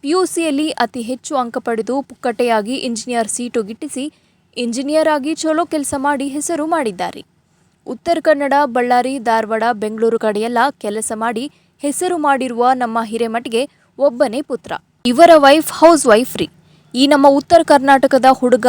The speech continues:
ಧಾರವಾಡ ಮಂದಿಯ ತಾಕತ್ತು ತೋರಿಸಿದ್ದಾನೆ.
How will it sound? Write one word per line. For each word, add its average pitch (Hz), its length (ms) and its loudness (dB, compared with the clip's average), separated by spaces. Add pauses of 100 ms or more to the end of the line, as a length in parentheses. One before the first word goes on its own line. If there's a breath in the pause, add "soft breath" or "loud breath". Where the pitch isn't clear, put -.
ಧಾರವಾಡ 226 460 4
ಮಂದಿಯ 220 420 2
ತಾಕತ್ತು 220 580 -2
ತೋರಿಸಿದ್ದಾನೆ. 214 760 0